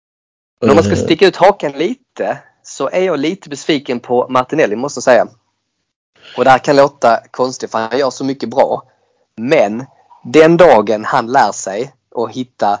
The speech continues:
Speaker 1: tajmingen när han ska släppa bollen, då har vi en världsklasspelare.
Speaker 2: Ja, men det har vi. Vi
Speaker 1: Förstår
Speaker 2: har,
Speaker 1: du vad jag menar då?
Speaker 2: ja, vi har en världsklasspelare i vardande.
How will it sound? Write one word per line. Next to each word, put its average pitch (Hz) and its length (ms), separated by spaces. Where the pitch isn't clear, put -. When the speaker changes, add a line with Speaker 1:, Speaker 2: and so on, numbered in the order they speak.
Speaker 1:
tajmingen 101 460
när 107 60
han 113 100
ska - 120
släppa 117 340
bollen, 117 440
då 110 100
har 131 160
vi 117 120
en 110 80
världsklasspelare. 98 840
Speaker 2:
Ja, 120 180
men 120 120
det 123 80
har 107 280
vi. 104 180
Vi 113 80
Speaker 1:
Förstår 120 140
Speaker 2:
har, 120 80
Speaker 1:
du 110 60
vad 110 60
jag 110 60
menar 120 240
då? 120 180
Speaker 2:
ja, 120 320
vi 117 140
har 117 240
en 107 60
världsklasspelare 101 880
i 104 100
vardande. 101 580